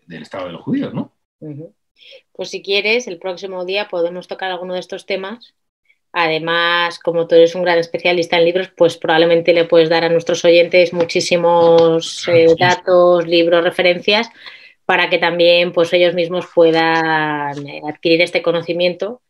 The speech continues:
Speaker 2: y comprar libros, que es muy importante también.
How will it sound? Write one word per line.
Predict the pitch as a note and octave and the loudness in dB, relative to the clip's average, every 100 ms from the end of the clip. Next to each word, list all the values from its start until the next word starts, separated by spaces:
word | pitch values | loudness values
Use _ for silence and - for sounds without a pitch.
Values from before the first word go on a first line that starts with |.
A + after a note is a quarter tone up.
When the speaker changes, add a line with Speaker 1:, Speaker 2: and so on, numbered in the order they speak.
| _ _ _ _ _ | _ _ _ _ _
Speaker 2:
y | F#3+ E3 D#3+ | -4 -2 0
comprar | E3+ D#3+ F3 | -2 0 0
libros, | E3+ F3 F3+ | 0 0 0
que | - | -4
es | E3+ | -2
muy | E3+ | 0
importante | E3 D#3+ E3 D#3+ D#3+ | 0 -2 -4 -4 -4
también. | D#3 D#3 F3+ A3+ | -4 -6 -6 -8